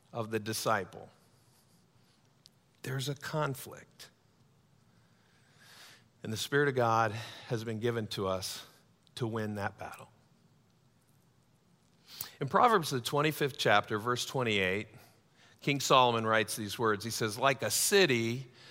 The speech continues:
whose walls are broken through is a person who lacks self-control." During the time of Solomon,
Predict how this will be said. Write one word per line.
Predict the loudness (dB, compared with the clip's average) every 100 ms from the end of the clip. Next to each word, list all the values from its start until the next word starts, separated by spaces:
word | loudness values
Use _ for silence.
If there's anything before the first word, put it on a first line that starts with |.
| -12
whose | -4 -2 -2
walls | 0 4 6 6
are | 4 2
broken | 2 2 2 2 -2
through | -2 0 2 2 0 -4 -8 -20 _ _ _ _ _ _
is | -2 0
a | 0
person | 2 0 0 -2
who | -2 -2
lacks | 4 6 6 4 -6 -8 -10 _ _ _ _ -18
self-control." | -4 0 0 -2 -8 -6 -2 0 0 -6 -16 _ _ _ _ _ _ _ _ _ _ _ _ _ -20 -20 -16 -14 4
During | 8 8
the | 6
time | 8 8 8 6
of |
Solomon, | 2 8 10 10 8 4 0 -2